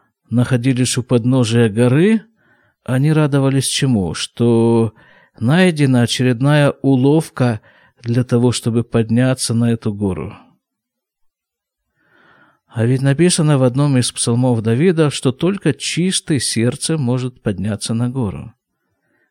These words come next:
В том-то всё и дело, что для подъёма на гору не нужны уловки, наоборот, они только мешают.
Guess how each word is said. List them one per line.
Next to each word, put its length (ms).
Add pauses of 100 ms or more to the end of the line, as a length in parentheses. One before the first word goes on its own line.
(100)
В 60
том-то 280
всё 180
и 80
дело, 240
что 400 (520)
для 320
подъёма 500
на 140
гору 580
не 500
нужны 680
уловки, 720
наоборот, 720 (400)
они 220
только 320
мешают. 640